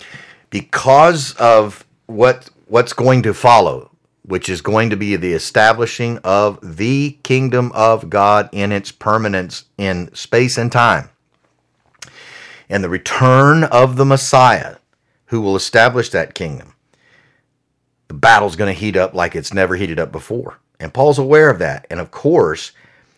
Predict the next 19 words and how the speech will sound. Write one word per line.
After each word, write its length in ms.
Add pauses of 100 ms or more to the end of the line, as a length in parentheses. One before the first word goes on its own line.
(240)
Jesus 440
talked 240
about 220
interpersonal 600
relationships 960 (500)
being 220
affected 480
during 280
that 200
time. 380 (520)
In 80
Matthew 400
twenty-four, 960 (680)
in 560
Luke 240
twenty-one, 1000
in 300
Mark 300
thirteen, 800